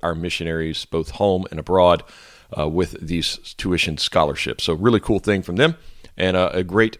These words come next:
opportunity and blessing for our missionaries, I'm sure. All right, Amy, I, I mentioned kind of a light news week this week, but,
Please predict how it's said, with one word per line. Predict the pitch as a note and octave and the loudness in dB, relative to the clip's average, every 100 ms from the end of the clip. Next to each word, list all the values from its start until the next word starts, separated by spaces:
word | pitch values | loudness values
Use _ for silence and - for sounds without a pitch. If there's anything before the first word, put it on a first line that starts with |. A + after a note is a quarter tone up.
| - | -6
opportunity | G2+ G#2+ G#2 A2 G2 G2 - | -2 -2 -2 -6 -4 -4 -4
and | F2+ F2 E2+ E2+ - | -4 -4 -4 -8 -2
blessing | G2 - E2 | -2 -2 -10
for | - F#2+ E2+ | -6 -4 -2
our | D#2+ | -2
missionaries, | D#2+ G2 G#2 F#2 F2+ E2+ - | -4 -4 -2 -2 -2 -4 -8
I'm | D#2 D2+ | -8 -8
sure. | D2 - - _ _ _ - _ _ - | -8 -10 -10 _ _ _ -20 _ _ 0
All | F3 | 2
right, | G3 | 4
Amy, | D3+ D#3 | 2 0
I, | - C#3+ D#3+ | -2 -2 -2
I | |
mentioned | D#3+ E3+ C3 A2+ _ | -4 -4 -8 -10 _
kind | D3+ | -2
of | C#3+ | 2
a | |
light | B2 C#3+ B2+ | 4 4 2
news | C3+ B2+ | -4 -4
week | C3+ | -6
this | C#3 - | -6 -4
week, | C3+ C3 _ | -6 -6 _
but, | F2 C3+ - | 2 2 2